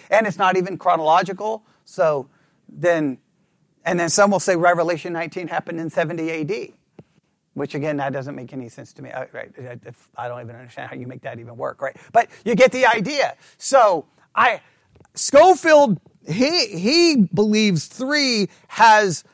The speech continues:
a very specific part that Chr-, that the Lord will return to pr-, to make this happen. I, this is what we can say. We can be dogmatic about the following.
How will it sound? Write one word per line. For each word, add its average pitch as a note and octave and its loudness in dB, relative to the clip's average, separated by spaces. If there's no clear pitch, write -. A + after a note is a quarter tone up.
a F3 2
very B3+ 4
specific G#3+ -2
part F#3+ 4
that - -6
Chr-, - 0
that F3 0
the F#3+ 2
Lord C#4+ 8
will A#3+ 2
return G3+ 4
to - -10
pr-, F3+ -4
to F#3+ -4
make F3 -4
this - -8
happen. - -8
I, - 2
this C4+ 2
is C#4+ -2
what C4 4
we B3+ -4
can B3+ -2
say. D#3 -4
We F3+ -2
can C#4 -2
be C#4 0
dogmatic G#3+ 4
about G3 4
the F#3 0
following. C3 2